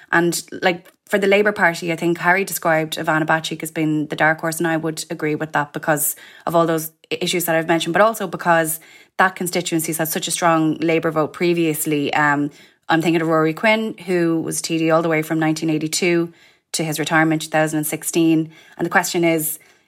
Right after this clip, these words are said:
is that Labour vote still there? I mean, it, it, it, it's tied to the fortunes of the party because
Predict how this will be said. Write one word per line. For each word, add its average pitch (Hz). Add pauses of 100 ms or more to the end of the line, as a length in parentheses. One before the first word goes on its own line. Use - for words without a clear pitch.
(120)
is 190
that 160
Labour 175
vote 160
still 156
there? 156
I 170
mean, 156
it, 160 (120)
it, 139
it, 175
it's -
tied 190
to -
the -
fortunes 180
of 160
the 170
party 165
because 160